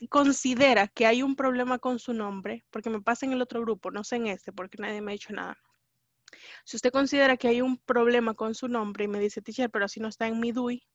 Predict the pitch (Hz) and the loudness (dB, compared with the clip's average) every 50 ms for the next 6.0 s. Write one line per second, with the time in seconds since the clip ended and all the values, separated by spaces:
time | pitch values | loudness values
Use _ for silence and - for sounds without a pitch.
0 | _ _ _ - 180 - - 196 190 214 247 - _ _ _ _ _ - - - | _ _ _ -20 -18 -10 -6 -4 -4 -4 -4 -8 _ _ _ _ _ -20 -20 -20
1 | - - - _ _ _ _ - 214 214 226 233 254 285 302 311 349 339 339 320 | -20 -20 -20 _ _ _ _ -4 2 6 8 8 8 8 8 6 4 4 4 4
2 | 277 254 254 269 277 - - - 254 247 - - 233 208 202 202 - - 277 277 | 2 2 2 0 0 0 0 0 0 0 0 -2 -2 -2 -2 -4 -4 -6 -8 -6
3 | - 247 202 190 196 226 226 _ _ _ _ _ - 190 185 208 208 214 233 240 | -4 -4 -4 -4 -6 -8 -12 _ _ _ _ _ -14 -8 -6 -2 0 0 0 2
4 | 247 240 - _ - 220 - - 269 254 - - - 180 165 - - - 302 311 | 0 -2 -4 _ -8 -8 -4 -4 -4 -4 -4 -6 -8 -8 -8 -4 0 2 4 4
5 | 285 - - - 302 330 370 - _ - 226 220 - - - 269 294 339 330 | 4 2 0 2 2 2 2 2 _ -2 -2 -2 -2 0 2 4 4 4 2